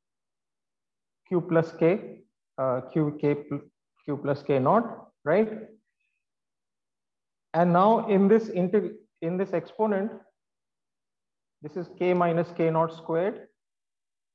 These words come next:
This can just be written as Q squared, right? So I get minus A squared by four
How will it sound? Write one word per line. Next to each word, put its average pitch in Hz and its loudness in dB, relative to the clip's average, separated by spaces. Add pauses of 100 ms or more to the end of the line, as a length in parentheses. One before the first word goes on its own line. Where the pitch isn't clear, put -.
(160)
This 156 -6
can 160 0
just 156 -2
be 147 -4
written 127 -8
as 208 -4 (360)
Q 143 -4
squared, - -16 (1700)
right? 156 -2 (680)
So - -12
I 127 -4
get 120 -6
minus 127 -4 (100)
A 151 0
squared 147 -2
by 139 0 (140)
four 170 -2